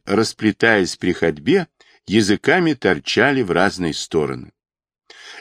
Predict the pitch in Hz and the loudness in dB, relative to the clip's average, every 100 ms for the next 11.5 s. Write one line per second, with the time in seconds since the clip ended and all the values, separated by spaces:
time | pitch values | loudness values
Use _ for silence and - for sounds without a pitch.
0 | - 123 220 - 190 170 151 180 185 165 | 0 2 2 0 -2 0 0 2 2 0
1 | - - - 110 92 123 143 123 - 90 | -2 -10 -2 0 2 2 2 0 -4 0
2 | 110 - 104 87 131 123 - 101 98 - | 0 2 2 4 0 0 0 2 2 0
3 | 92 113 175 143 104 73 - _ - - | 0 2 2 2 0 0 -6 _ -20 -2
4 | 110 107 113 135 185 165 - - - - | 0 4 2 2 0 0 -2 -4 -2 0
5 | 170 170 107 101 98 90 82 78 107 175 | -2 -2 -2 0 0 0 -2 0 0 0
6 | - 95 - - 92 85 123 131 - 104 | -2 -8 -8 -2 -2 0 -2 -4 -4 -4
7 | 80 73 69 - - - _ _ _ _ | -4 -4 -6 -8 -14 -18 _ _ _ _
8 | - _ - 107 117 202 - 185 180 - | -20 _ 0 4 4 4 4 2 2 0
9 | 113 160 156 147 147 143 143 _ _ _ | 2 2 2 2 2 0 -8 _ _ _
10 | - 98 104 95 - 98 98 85 - 151 | -4 2 2 2 -2 0 0 0 0 0
11 | 135 98 - 123 123 | 0 -2 -2 0 0